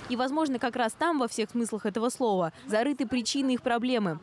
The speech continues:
Однако мнения по этому вопросу расходятся. Свое мнение ситуации обозначил депутат Тверской городской думы Юрий Ануфриев,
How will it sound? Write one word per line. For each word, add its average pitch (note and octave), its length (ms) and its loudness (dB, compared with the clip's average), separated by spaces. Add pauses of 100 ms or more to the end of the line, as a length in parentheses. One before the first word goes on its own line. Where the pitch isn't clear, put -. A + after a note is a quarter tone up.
(140)
Однако C4+ 340 0
мнения D#4 360 2
по - 40 2
этому C4+ 280 2
вопросу A#3+ 360 0
расходятся. G3 640 0
Свое B3+ 260 0
мнение D4+ 340 2
ситуации D#4 480 0
обозначил B3+ 500 0
депутат A#3 440 -2
Тверской B3+ 280 -2
городской B3 420 0
думы A3+ 320 2
Юрий B3 320 2
Ануфриев, G#3 600 0